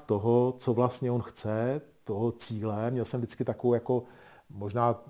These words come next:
nebo určitě jako chybnou vizi toho, že to tai chi má nějaký cíl, jo, že to má jako nějaký, kdy se řekne, „A je to hotový, jo, a je to hotový a už to umíš,“ jo. Takže jsem zacvičil tu sestavu těch dvacet minut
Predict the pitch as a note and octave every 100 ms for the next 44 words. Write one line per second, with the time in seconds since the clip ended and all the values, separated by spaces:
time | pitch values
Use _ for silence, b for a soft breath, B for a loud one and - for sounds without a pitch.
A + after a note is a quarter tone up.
0 | - E2 D#2 E2+ F#2 G2 - A#2+ B2 B2
1 | - B2 A2+ C3 A#2 A#2 C3 A2 A#2 A#2+
2 | A#2+ B2+ G#2+ A2 B2+ B2 B2+ B2+ B2+ C3
3 | - - A#2+ B2 C#3+ F#2 F#2+ G#2+ A2 A2
4 | A2 A#2 A2 A2 A2+ A2+ A2+ B B B
5 | A2 - B2 - C3 - C#3+ C#3 A#2+ A2+
6 | A2+ F#2 D2+ D2+ F#2+ B2+ A#2 A2 - F2+
7 | F#2+ G2+ G#2 G2+ - D#3 - A2+ F2+ D#2
8 | - B2+ F3 - B B - A2+ B2 C#3+
9 | B2 B B B A2+ A#2+ C3+ B2+ B2+ B2+
10 | A#2 C#3 C3 A2 G2 - F2+ C3 D#3+ E3+
11 | E3+